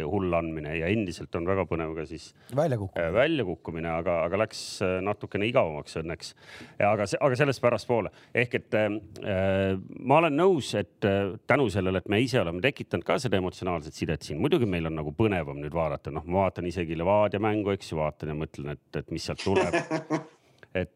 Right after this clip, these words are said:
Speaker 1: et kas sealt tuleb ja, ja Levadial on läinud nii, et, et me oleme, me oleme põhimõtteliselt ju ette ära ennustanud. Me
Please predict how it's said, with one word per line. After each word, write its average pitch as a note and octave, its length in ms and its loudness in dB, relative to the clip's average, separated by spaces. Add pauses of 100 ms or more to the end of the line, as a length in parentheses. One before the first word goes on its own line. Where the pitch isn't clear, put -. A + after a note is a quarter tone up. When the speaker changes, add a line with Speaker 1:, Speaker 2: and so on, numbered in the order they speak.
Speaker 1:
et F#2 140 -4
kas A2+ 240 4
sealt G2 240 0
tuleb F#2 340 2
ja, F#2 200 4 (100)
ja F#2+ 140 2 (100)
Levadial D3 480 4
on E3 140 0
läinud D#3+ 260 2
nii, F3+ 140 4 (100)
et, - 240 -10
et - 160 -6
me C#3+ 100 4
oleme, C#3 280 2 (260)
me C3+ 100 0
oleme C3+ 220 2
põhimõtteliselt C3+ 420 0
ju B2+ 80 6
ette C3 220 2
ära B2+ 160 4
ennustanud. E2 400 -4
Me E2+ 80 2